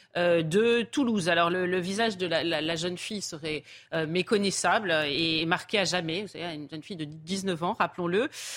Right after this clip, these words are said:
Et, euh, à l'arrivée des agents de police, la victime était couverte de sang, présentait des plaies béantes au visage, mais aussi au dos et au bras. Il a fallu cinquante, euh, points de suture et les, les, les quatre mineurs en question sont très défavorablement, euh, connus de la, la, la police. Et on peut noter qu'une des,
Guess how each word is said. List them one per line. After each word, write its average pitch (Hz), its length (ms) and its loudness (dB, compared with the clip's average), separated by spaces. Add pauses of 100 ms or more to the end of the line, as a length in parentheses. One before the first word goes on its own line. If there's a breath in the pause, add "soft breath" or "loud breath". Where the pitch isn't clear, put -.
(160 loud breath)
Et, 202 260 4
euh, 190 160 6
à 190 40 4
l'arrivée 226 220 2
des 226 120 0
agents 196 160 2
de 190 60 -6
police, 208 340 -4
la 185 80 0
victime 175 320 -6
était 160 120 -4
couverte 214 440 -2
de 190 80 0
sang, 220 320 -2
présentait 185 400 -4
des 170 140 -4
plaies 165 360 -4
béantes 196 400 -4
au 190 60 -2
visage, 190 500 0
mais 160 60 -4
aussi 170 260 -6
au 175 120 -4
dos 208 260 0
et 185 100 0
au 160 60 -4
bras. 170 400 2
Il 185 100 -4
a 151 60 -8
fallu 165 320 -10
cinquante, - 680 -6 (440 loud breath)
euh, 180 300 4 (200)
points 233 180 4
de 233 60 2
suture 220 680 -2
et 175 160 2
les, 170 180 -2
les, 175 260 -2
les 185 140 -2
quatre 233 300 -2
mineurs 208 200 0
en 202 80 -2
question 202 300 -10
sont 175 160 -12
très 233 300 -4
défavorablement, 170 760 -4 (340 soft breath)
euh, 160 160 2
connus 226 460 -2
de 170 220 -2
la, 156 380 4
la, 156 180 2
la 170 120 2
police. 196 500 -4
Et 185 80 -2
on 165 80 -6
peut - 160 -8
noter 208 300 -4
qu'une 185 400 -6
des, 170 320 -2